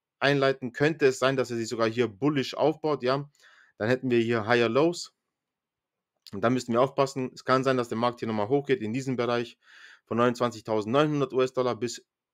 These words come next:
runter zu neunundzwanzigtausendsechshundert U-S-Dollar und vielleicht hier das einundsechzig achter einläuft bei neunundzwanzigtausendachtthundert und von hier aus dann weiter abverkauft. Wissen wir nicht,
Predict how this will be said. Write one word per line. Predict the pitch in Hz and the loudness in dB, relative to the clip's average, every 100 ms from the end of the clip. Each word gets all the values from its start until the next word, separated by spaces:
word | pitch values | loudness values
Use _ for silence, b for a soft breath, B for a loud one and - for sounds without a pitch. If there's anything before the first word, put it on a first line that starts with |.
| - | -6
runter | 117 131 127 | -4 -2 -4
zu | 117 | -2
neunundzwanzigtausendsechshundert | 113 127 123 120 110 120 107 101 147 147 139 117 | 0 0 0 -6 -6 -6 -6 0 -2 0 -4 0
U-S-Dollar | 127 131 127 123 123 b b b b b _ | -2 0 0 0 -2 b b b b b _
und | 107 | -10
vielleicht | - 113 117 | 0 2 4
hier | 120 117 | 2 0
das | 110 - - 113 _ _ - - | 0 -6 -14 -18 _ _ -12 -4
einundsechzig | 120 113 117 113 107 | -2 0 -2 -4 0
achter | 117 127 127 | 0 2 0
einläuft | 120 117 - _ | 0 -4 -6 _
bei | 104 | -2
neunundzwanzigtausendachtthundert | 110 117 110 117 110 - 110 107 87 139 - 139 127 | 0 0 -2 -6 -8 -4 -4 -2 0 0 0 -4 -2
und | 110 | -6
von | 104 113 | -6 -6
hier | 110 151 123 | -2 0 2
aus | 143 139 - - | 2 0 -8 -6
dann | 120 127 - _ _ _ _ _ _ | -4 -4 -8 _ _ _ _ _ _
weiter | 123 135 131 | 2 2 4
abverkauft. | 127 - 120 127 123 - b b b b b b | 0 -2 -4 -2 -2 -6 b b b b b b
Wissen | 120 147 156 | -2 0 2
wir | 143 | 2
nicht, | 143 139 - - | 2 -2 -8 -20